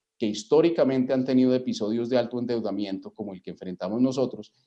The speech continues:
es el crecimiento económico. Entonces, el eje, el hilo conductor que tenemos nosotros como gobierno es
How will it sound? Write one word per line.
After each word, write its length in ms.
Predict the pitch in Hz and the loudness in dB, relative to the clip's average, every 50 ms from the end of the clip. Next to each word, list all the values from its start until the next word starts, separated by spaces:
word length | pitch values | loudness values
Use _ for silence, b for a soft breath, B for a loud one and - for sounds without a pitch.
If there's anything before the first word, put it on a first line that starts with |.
| _ _ | _ _
es 200 | - 131 120 113 | -4 -2 -2 0
el 120 | 123 117 110 | -2 -4 -4
crecimiento 540 | - 123 113 110 110 107 104 101 95 95 110 | -2 -4 -4 -4 -4 -4 -4 -4 -4 -6 -6
económico. 600 | 107 - 139 139 139 117 95 - - _ _ _ _ _ _ _ | -4 -2 0 2 2 0 0 -2 -8 _ _ _ _ _ _ _
Entonces, 260 | - 135 139 147 156 | -8 -4 0 2 2
el 140 | 147 143 143 | 2 2 2
eje, 420 | 143 147 143 151 180 185 - - | 4 4 4 6 4 2 2 2
el 100 | - 123 | 2 2
hilo 220 | 131 156 160 175 170 | 2 2 2 0 0
conductor 680 | 170 202 180 151 127 123 123 - - 120 120 117 120 - _ _ _ _ _ _ - | 0 0 0 0 0 -4 -2 0 0 0 0 0 -4 -14 _ _ _ _ _ _ -6
que 80 | 139 | -4
tenemos 360 | - 139 127 117 113 117 131 | 0 0 2 2 4 2 4
nosotros 720 | 135 139 127 113 120 110 110 113 113 123 123 - - _ _ _ _ _ | 4 2 2 2 0 -2 -2 -2 -4 -4 -4 -6 -10 _ _ _ _ _
como 260 | - 127 131 143 131 | 0 2 2 4 2
gobierno 540 | 131 135 139 127 127 113 110 107 110 110 107 | 2 2 4 4 4 4 4 0 -2 -4 -4
es 320 | 107 110 107 107 - _ | -4 -4 -6 -8 -12 _